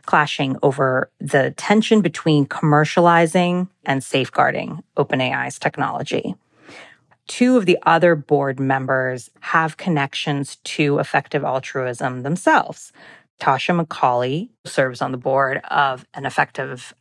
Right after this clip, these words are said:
altruism charity called Effective Ventures. And another board member, Helen Toner, who voted to remove Altman, is an executive at a D C think tank, which is backed by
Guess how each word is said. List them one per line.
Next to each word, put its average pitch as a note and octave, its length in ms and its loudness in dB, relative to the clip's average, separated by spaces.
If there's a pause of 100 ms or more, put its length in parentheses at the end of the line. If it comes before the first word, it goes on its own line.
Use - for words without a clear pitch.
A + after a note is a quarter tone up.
altruism C#3+ 600 -2
charity B2+ 460 -4
called C3 280 -4
Effective - 400 -6
Ventures. C3 600 -8 (440)
And C#3+ 100 -6
another A#3+ 300 2
board D#3 280 2
member, C3+ 560 -2
Helen C3+ 360 0
Toner, - 480 -2 (220)
who D#3 100 -4
voted C3 380 -6
to C#3 140 -6
remove B2+ 360 -6
Altman, C3+ 600 -4 (540)
is E3+ 720 0
an F3 120 0
executive D3+ 640 0
at D3 140 2
a C#3 260 -4 (160)
D E3 160 -4
C D#3 320 -6
think E3 400 -4
tank, C3 500 -6 (120)
which E3 200 0
is C#3+ 140 -8
backed D#3+ 760 0 (260)
by C3+ 500 2